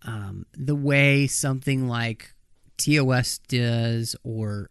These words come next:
Star Wars does, and maybe what is it that might separate it from something like T O S or Star Wars? Because even T O S was,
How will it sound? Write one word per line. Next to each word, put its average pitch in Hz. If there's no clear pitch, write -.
Star 117
Wars 110
does, 104
and 147
maybe 160
what 139
is 160
it 147
that 131
might 131
separate 131
it 131
from 151
something 131
like 110
T 127
O 107
S 95
or 120
Star 101
Wars? 80
Because 151
even 196
T 170
O 160
S 190
was, 135